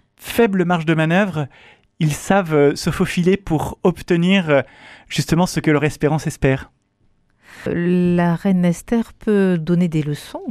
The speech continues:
Speaker 2: pour aujourd'hui. La reine Esther peut réveiller peut-être, hein, est-ce que vous avez, euh, des vocations, euh,
Speaker 1: Oui.
Speaker 2: donc de, euh, oser peut-être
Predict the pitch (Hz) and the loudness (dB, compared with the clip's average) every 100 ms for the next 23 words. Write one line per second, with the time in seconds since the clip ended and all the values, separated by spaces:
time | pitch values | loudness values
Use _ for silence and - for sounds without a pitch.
0 | 160 - 151 151 151 143 147 147 165 151 | -8 -8 -4 -2 -2 -4 -6 -4 -2 -2
1 | 151 151 170 160 214 - 190 180 180 175 | 0 0 0 0 -4 -4 -2 0 0 0
2 | 185 190 202 196 - 175 160 165 - - | -2 -2 -2 -2 -2 -2 -2 -4 -8 -6
3 | 175 165 - - 240 - 151 160 160 - | -4 -4 -8 -6 -6 -6 -4 -2 -2 -4
4 | 247 220 170 160 160 156 160 165 - - | -10 -4 -2 0 0 0 0 -2 -6 -10
5 | 311 180 151 - 147 131 127 131 - - | -8 -8 -8 -8 -8 -8 -10 -12 -12 -2
6 | 156 214 220 175 175 180 208 170 - 220 | 4 6 6 6 4 4 0 -2 -2 2
7 | 208 180 214 247 180 - 202 - | 2 4 0 0 -2 -2 -2 -2